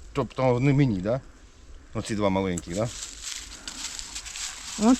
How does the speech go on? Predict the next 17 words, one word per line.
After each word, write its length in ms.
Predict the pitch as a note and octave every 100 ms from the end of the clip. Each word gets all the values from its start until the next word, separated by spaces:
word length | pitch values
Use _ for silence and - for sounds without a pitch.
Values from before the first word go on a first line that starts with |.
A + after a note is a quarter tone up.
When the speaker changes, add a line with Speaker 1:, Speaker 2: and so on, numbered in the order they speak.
| -
Speaker 2:
ти 100 | G#3
жадібний 720 | F3 E3 D#3 D#3+ D#3+ E3 E3
який. 380 | E3 - E3 E3+
Speaker 1:
<laughs> 180 | - E3 - - F3+ - F3 - - - - - C4 - - - - - - - - - - - - D#3+
Ну, 80 | A#3 - D3
на 60 | E3+
специи 520 | - A3+ - F#3 D#3 -
посипати 440 | C#3+ - F3+ D3 D3+
картофанчик 560 | C#3 F#3+ E3 D3 B2+ A#2
буде. 140 | G#2+ D#2+ - - - -
Да? 160 | A2 A#2 - - - - - - - - - - C4
Speaker 2:
<laughs> 80 | B3
Як 160 | B3+ -
спеції, 560 | - A#3+ B3+ - D#4 -
так. 200 | F#3 D#3+ - - - - - - - - - - - - - - - - - - - - - - - - -
Speaker 1:
Пішли, 240 | - D#3+
Марко, 220 | C#3+ -